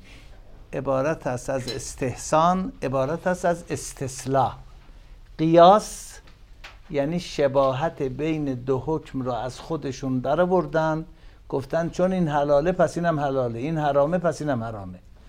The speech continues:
استحسان گفتن که اینی که مقایسه می‌کنیم با قبلی بهتر از اونه،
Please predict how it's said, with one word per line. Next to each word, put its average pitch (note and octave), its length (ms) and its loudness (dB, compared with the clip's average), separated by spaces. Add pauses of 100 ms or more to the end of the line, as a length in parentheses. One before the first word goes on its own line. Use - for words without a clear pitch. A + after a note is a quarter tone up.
(480)
استحسان F3+ 1080 -2 (600)
گفتن D#3+ 520 0
که B2+ 240 -4 (120)
اینی F3+ 320 2
که D3 200 0
مقایسه C3+ 640 2
می‌کنیم C3+ 520 0
با C3 180 2
قبلی C3 540 0
بهتر C#3+ 540 0
از F#3 200 4
اونه، E3 460 2